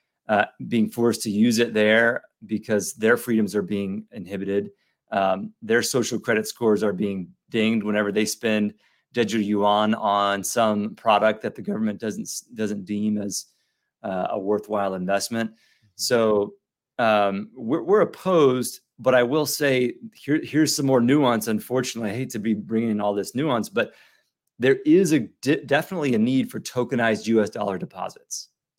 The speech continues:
Speaker 2: Okay.
Speaker 1: So we would say that for the Federal Reserve, for the central bank digital currency, um,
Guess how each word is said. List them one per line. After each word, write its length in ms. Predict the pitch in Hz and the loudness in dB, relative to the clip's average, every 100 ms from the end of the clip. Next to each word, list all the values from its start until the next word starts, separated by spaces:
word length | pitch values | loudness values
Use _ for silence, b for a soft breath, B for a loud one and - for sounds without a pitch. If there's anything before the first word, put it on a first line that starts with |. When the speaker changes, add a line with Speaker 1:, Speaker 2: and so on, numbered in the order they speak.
| - | -6
Speaker 2:
Okay. 80 | 139 | 2
Speaker 1:
So 300 | 120 104 - _ _ _ _ _ _ _ - | 2 2 -4 _ _ _ _ _ _ _ -2
we 180 | 120 | 2
would 180 | 185 160 | 4 2
say 300 | - 147 131 | 2 2 2
that 440 | 117 113 107 - _ _ | 4 4 4 0 _ _
for 600 | - - 123 127 117 110 | -20 -4 0 4 4 4
the 140 | 101 | 0
Federal 720 | - 143 160 151 131 117 - | -4 2 4 6 4 4 -2
Reserve, 920 | 127 127 113 107 101 180 143 110 110 110 | -14 -12 -6 -4 0 4 6 6 4 2
for 200 | 110 113 | 0 0
the 80 | |
central 320 | - 143 131 107 | -2 -6 -4 -2
bank 200 | 117 110 | -2 -2
digital 300 | 117 101 98 | -4 -4 -10
currency, 800 | - 196 175 113 - 101 101 - b b b b _ - | -8 -2 -2 -2 -2 -4 -4 -8 b b b b _ -4
um, 480 | 120 110 104 104 110 | 0 2 2 0 -4